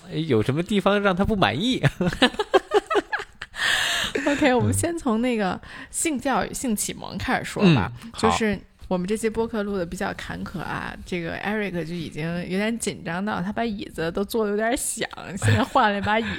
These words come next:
Speaker 2: 子，<laughs> 我们接着录。对，我们先从性启蒙和性教育来说，你在你的印象中，你有接受过性教育吗？小，呃，小学、初中的时候，
Speaker 1: 初中
Speaker 2: 高中？
Speaker 1: 好像有一节课，呃，生理卫生课，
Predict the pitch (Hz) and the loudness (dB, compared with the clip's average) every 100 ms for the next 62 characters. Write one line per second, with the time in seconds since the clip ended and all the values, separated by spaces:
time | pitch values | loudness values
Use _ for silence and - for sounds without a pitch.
0 | - 170 226 - - - 254 277 - - | -4 4 4 4 -4 0 0 2 -2 0
1 | 269 277 - 233 262 247 - - - - | 2 2 0 -6 -4 -6 -6 -14 -10 -6
2 | 381 - 220 - 262 202 220 262 269 202 | -2 2 2 0 -4 0 2 2 0 0
3 | 214 - 233 208 180 - 196 202 - 220 | 0 0 -2 -4 -6 -4 -2 -2 -2 -4
4 | 262 233 - - - - - - 277 254 | -2 -2 -2 -6 -8 -4 -4 -4 -8 -8
5 | 214 - 196 196 180 339 359 165 - 226 | -10 -8 0 2 4 2 0 -4 -4 -2
6 | 220 190 175 185 185 190 196 - - _ | 0 0 0 0 2 0 -2 -10 -20 _
7 | 196 208 170 - 208 233 196 196 190 214 | 0 0 0 -2 0 0 0 0 0 -2
8 | 214 208 175 156 190 - - _ - 165 | 0 0 -2 -4 -8 -12 -20 _ -8 -4
9 | 156 - 123 - 185 - 185 170 - 185 | -4 -4 -6 -4 -2 -2 -2 -4 -4 -4
10 | 180 175 175 - 175 - - 170 175 170 | -4 -4 -6 -8 -8 -10 0 4 6 4
11 | 156 185 98 117 135 104 90 92 107 120 | 2 2 0 0 0 2 0 2 0 0
12 | - 139 127 98 87 78 82 107 _ _ | 0 0 2 2 0 -2 -6 -12 _ _
13 | _ _ _ _ _ _ _ - 104 95 | _ _ _ _ _ _ _ 2 2 4
14 | 92 92 - 151 123 95 98 110 139 - | 0 -2 -2 0 2 2 2 0 -2 -2
15 | 101 | -4